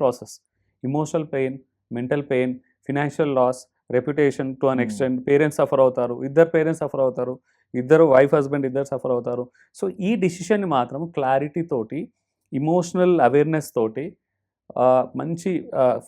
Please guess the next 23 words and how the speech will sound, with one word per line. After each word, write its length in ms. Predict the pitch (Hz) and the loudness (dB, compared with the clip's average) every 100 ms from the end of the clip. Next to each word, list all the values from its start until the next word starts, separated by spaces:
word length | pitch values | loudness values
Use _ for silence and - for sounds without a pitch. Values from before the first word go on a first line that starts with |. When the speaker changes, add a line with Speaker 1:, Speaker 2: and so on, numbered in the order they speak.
| - | -4
Speaker 1:
ఫుల్ 180 | 190 196 | -2 2
క్లారిటీతో 480 | 185 170 165 170 175 | 6 6 4 0 0
తీసుకోవాలి. 480 | 147 - 131 110 - _ _ _ _ - | -2 -2 -2 -2 -4 _ _ _ _ 2
తర్వాత 280 | 170 202 | 4 4
ఏంటంటే 420 | 196 190 190 180 233 - _ _ - | 2 0 -2 -2 -6 -8 _ _ -2
మీరు 260 | 160 175 | 2 4
ఏదైతే 300 | 165 165 175 | 6 6 4
భయాలు 340 | 160 139 170 202 | 6 6 8 6
ఉంటాయో, 200 | 196 175 | 2 -2
పెళ్లి 240 | 160 143 | -2 -2
రిలేటెడ్ 400 | 147 143 143 139 | -2 -2 -2 -2
భయాలు, 240 | 120 131 123 | 0 0 0
బాధ్యతలు 460 | 120 123 127 131 | -2 -2 -6 -4
అది 80 | 127 | -2
కావచ్చు, 260 | 127 123 143 | -2 -2 -6
ఇంకేదేదైనా 680 | 139 135 156 170 170 156 127 | -8 -4 -2 0 0 0 -2
కమిట్మెంట్ 540 | - 135 139 147 135 | -4 -2 -4 -6 -6
రిలేటెడ్ 340 | 127 127 123 | -4 -4 -4
కానీ, 280 | 120 120 110 | -4 -4 -6
Speaker 2:
Hmm. 120 | - - _ _ | -8 -16 _ _
Speaker 1:
మీరు 140 | 175 208 | -4 -2
ఏంటంటే 320 | 202 202 202 | -2 -2 0
అన్‌బయాస్డ్‌గా, 920 | 180 151 175 190 185 185 185 - 156 | 2 2 4 6 8 8 8 4 2